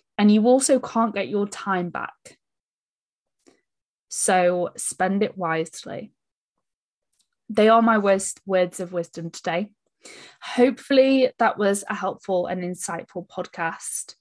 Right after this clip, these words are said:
Please do like and subscribe and share on your Instagram story if you have enjoyed. I appreciate it massively.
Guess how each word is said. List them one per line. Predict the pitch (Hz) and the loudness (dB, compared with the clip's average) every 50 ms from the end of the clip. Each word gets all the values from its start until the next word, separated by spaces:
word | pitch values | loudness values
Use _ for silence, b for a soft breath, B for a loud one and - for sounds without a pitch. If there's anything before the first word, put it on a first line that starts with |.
| b b b b b b b _ | b b b b b b b _
Please | - - 233 240 240 240 247 254 240 226 - - - - | -6 0 2 4 6 6 6 4 4 0 -4 -6 -4 -2
do | 226 208 190 190 190 185 185 - - _ - | 0 0 2 2 0 -2 -4 -6 -10 _ -4
like | 202 202 - 185 180 175 - - | -2 0 2 2 0 -2 -6 -8
and | - 185 185 | -10 -10 -10
subscribe | - - 185 170 - - - - 190 180 185 180 180 185 180 - | -10 -12 -12 -12 -12 -8 -4 -2 0 2 2 2 2 0 -2 -4
and | - 180 185 180 | -8 -8 -8 -8
share | - - 202 185 180 - | -6 -4 -2 -2 -2 -2
on | - 175 | -4 -4
your | 180 175 165 | -4 -4 -4
Instagram | - 175 175 - - - - - 190 175 175 180 | -4 -6 -8 -10 -12 -14 -10 -6 -4 -4 -4 -6
story | 175 - - 185 180 180 175 - | -8 -6 -4 -2 0 0 -2 -2
if | - - - | -6 -10 -12
you | 180 180 | -14 -12
have | - - 180 175 170 170 - | -6 -2 0 0 0 -2 -4
enjoyed. | - 170 165 165 - 180 180 180 180 175 175 175 - - - B B B B B B B B | -12 -14 -10 -6 -2 0 0 2 2 0 0 -2 -8 -12 -20 B B B B B B B B
I | 175 175 | -2 0
appreciate | 175 170 - - 190 175 - - 180 170 170 | -2 -2 -4 -6 -6 -4 -2 -2 -2 -2 -4
it | - - | -6 -10
massively. | 185 180 175 175 - - - 175 - - - - 196 | -8 -8 -6 -6 -8 -12 -14 -14 -12 -12 -10 -12 -12